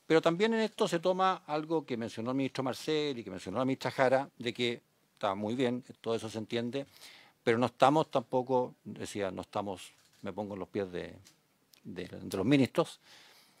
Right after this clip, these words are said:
ni el país está para seguir haciendo como actos de fe, de, de esperar a un futuro absolutamente indefinido. No, esto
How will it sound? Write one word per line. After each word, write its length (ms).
ni 160
el 80
país 300
está 380
para 220
seguir 240
haciendo 300
como 160
actos 420
de 100
fe, 640
de, 580
de 180
esperar 400
a 260
un 300
futuro 880
absolutamente 520
indefinido. 600
No, 240
esto 420